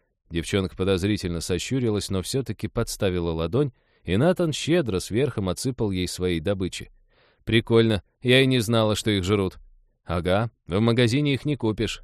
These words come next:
гордо сообщил Натан. Мятный орешник много у кого рос, но для заготовок не годился. Так, ребятне в сезон побаловаться. «А ты откуда к нам прилетела?» «С Шамола».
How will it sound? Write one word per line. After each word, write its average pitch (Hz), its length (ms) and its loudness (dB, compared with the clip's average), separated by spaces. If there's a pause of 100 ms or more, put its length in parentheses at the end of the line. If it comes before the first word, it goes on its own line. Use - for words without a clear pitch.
(120)
гордо 92 300 0
сообщил 90 400 -2
Натан. 87 340 -2 (500)
Мятный 127 540 0
орешник 110 600 0
много 113 380 0
у 117 120 0
кого 92 300 2
рос, 80 300 -6 (100)
но 95 220 2
для 101 160 2
заготовок 101 600 0
не 95 120 0
годился. 92 520 -2 (320)
Так, 185 240 4
ребятне 117 440 2
в - 40 -4
сезон 117 340 0
побаловаться. 87 680 0 (540)
«А 117 160 6
ты 175 160 6
откуда 175 320 2
к - 60 -10
нам 156 140 0
прилетела?» 139 560 2 (560)
«С - 100 -14
Шамола». 127 520 4